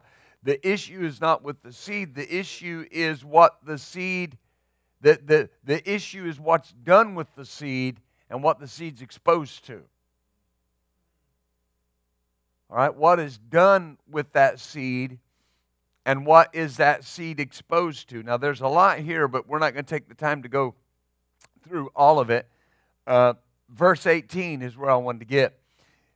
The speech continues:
"And these are they which are sown among thorns." Now watch, "such as hear the word."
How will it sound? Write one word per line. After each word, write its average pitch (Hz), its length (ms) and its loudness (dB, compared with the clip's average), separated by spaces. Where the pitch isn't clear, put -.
"And 156 320 6
these 202 340 -6
are 175 160 6
they 160 320 4
which 156 320 -8
are 139 120 -6
sown 190 360 -2
among 170 380 -2
thorns." 113 840 -6
Now 127 140 0
watch, 160 420 4
"such 190 440 2
as 147 200 -12
hear 208 480 -4
the 175 120 -6
word." 160 520 0